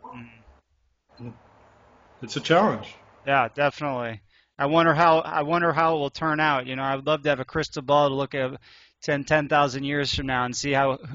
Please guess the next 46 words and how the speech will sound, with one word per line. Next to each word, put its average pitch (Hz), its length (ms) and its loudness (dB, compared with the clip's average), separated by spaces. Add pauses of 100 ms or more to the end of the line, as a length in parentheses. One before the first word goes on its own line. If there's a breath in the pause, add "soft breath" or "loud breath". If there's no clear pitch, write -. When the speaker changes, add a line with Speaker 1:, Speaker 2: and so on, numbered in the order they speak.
(680 soft breath)
Speaker 1:
who 156 120 0
cracked 156 360 2
the 131 80 -16
code 147 380 2
or 131 140 0
who, 143 260 -2
you 135 100 -4
know, 127 300 -4
how, 143 280 -2
how 143 260 2
they, 135 340 0 (380)
may-, 156 180 0
maybe 170 240 2
there, 170 160 4
maybe 175 260 0
we 170 100 2
won't, 170 280 0
humans 170 280 -4
won't 160 180 2
be 180 160 0
here 147 240 -2
then 113 260 -6
because 120 380 -6
it's 113 100 -8
just - 360 -12
the - 60 -12
state - 480 -2
took - 200 -6
over 127 320 2
and 110 240 -8
killed 131 240 0
us 110 160 -6
all. 104 280 -4
But 110 220 -12 (1200 loud breath)
I 117 100 -12
don't 110 120 -6
know. 110 240 -4
We 113 80 -8
gotta, 123 260 2
we 127 100 0
gotta, 143 200 2 (120)
we 147 80 -8
gotta 156 160 2
figure 147 320 2
it 131 80 4
out 110 260 2